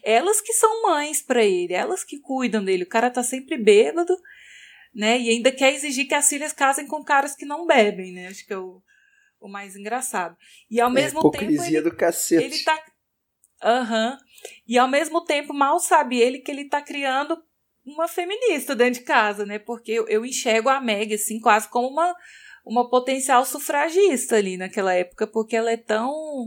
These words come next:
Speaker 1: decidida. É claro que ela vai ficar à sombra do marido, né? Na maior parte dos, dos momentos,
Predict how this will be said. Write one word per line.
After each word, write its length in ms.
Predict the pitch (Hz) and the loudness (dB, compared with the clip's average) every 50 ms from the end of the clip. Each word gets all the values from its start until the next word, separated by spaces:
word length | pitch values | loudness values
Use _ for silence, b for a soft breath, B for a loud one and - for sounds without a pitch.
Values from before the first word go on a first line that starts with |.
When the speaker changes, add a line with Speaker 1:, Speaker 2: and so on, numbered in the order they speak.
| 220 b b b b b b b b b | -10 b b b b b b b b b
Speaker 1:
decidida. 600 | 190 208 220 214 - 220 196 190 247 269 220 220 | 4 4 4 4 4 -4 -4 -4 -4 0 0 0
É 40 | 214 | 0
claro 380 | 214 - 240 220 233 254 277 | 0 0 0 2 2 0 -2
que 300 | 277 - - 269 254 247 262 B B B B B B _ | -8 -12 -12 -12 -12 -12 -14 B B B B B B _
ela 840 | - 196 196 208 208 220 226 233 233 233 233 240 233 226 220 220 - _ - 185 | -8 -4 -4 -2 0 0 0 2 2 2 4 4 2 2 0 -2 -6 _ -10 -4
vai 160 | 220 214 226 | -2 -2 -2
ficar 340 | 220 254 247 - 247 226 233 | -2 -6 -6 0 2 2 2
à 60 | 240 | 2
sombra 380 | - - 254 240 240 226 240 | 0 -2 -2 -2 0 0 0
do 100 | 233 226 | 0 0
marido, 580 | 220 226 226 220 214 208 196 214 302 339 339 294 | -2 -2 0 -2 -2 -2 -4 -6 -6 -6 -6 -2
né? 300 | 247 240 226 240 294 294 | -2 -2 -2 -2 -4 -8
Na 120 | 262 226 214 | -6 -4 -2
maior 260 | 208 208 214 220 220 | 0 0 0 -2 0
parte 320 | - 226 220 226 226 - | 2 2 2 2 0 -4
dos, 300 | 220 190 220 214 202 - | -8 -8 -8 -10 -10 -16
dos 300 | 185 185 185 214 214 196 | -18 -12 -10 -10 -10 -10
momentos, 500 | 190 208 202 196 196 208 220 269 311 - | -8 -8 -8 -6 -6 -6 -6 -6 -6 -8